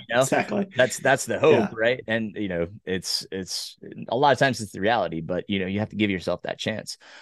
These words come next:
Speaker 1: And a lot of po-, people in the moment, they just don't give themselves that chance. But
Speaker 2: Yeah, I think it's very true. And just, like, it, it is going, if you're doing anything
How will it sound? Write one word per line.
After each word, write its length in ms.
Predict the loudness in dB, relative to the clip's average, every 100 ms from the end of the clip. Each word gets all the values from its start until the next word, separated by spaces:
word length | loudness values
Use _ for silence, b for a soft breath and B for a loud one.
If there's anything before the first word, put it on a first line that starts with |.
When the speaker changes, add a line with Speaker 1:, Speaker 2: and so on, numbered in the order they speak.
| B 0
Speaker 1:
And 80 |
a 40 | 4
lot 120 | 6
of 120 | 4 2
po-, 160 | 0
people 240 | 2 0 2
in 80 |
the 60 | 2
moment, 260 | 2 2 0
they 100 | -4
just 200 | -4 -4
don't 180 | -6
give 180 | -6 -12
themselves 320 | -12 -12 -10 -10
that 120 | -10
chance. 380 | -12 -14 -18 -20 _ _ _ _ _ _ B B B B _ -8
But 180 | -8 -10 _ _
Speaker 2:
Yeah, 240 | -6 -4 -6 _ _
I 60 | -2
think 180 | -2 -4
it's 300 | -8 -10 -10 -4
very 260 | -2 -2
true. 460 | -2 0 2 0 -4
And 300 | -4 -2 -2
just, 300 | -4 -10 -6
like, 340 | -4 -4 -8 -14 _ _ _ _ _ _ _ _ _ _ _ _ _ _ _ 2
it, 200 | 2 2
it 160 | -2 -2 _
is 360 | 2 2 -2
going, 400 | 2 4 6 4 0 -2
if 160 | 2
you're 100 | 6
doing 260 | 8 8 6
anything 460 | 4 4 0 -6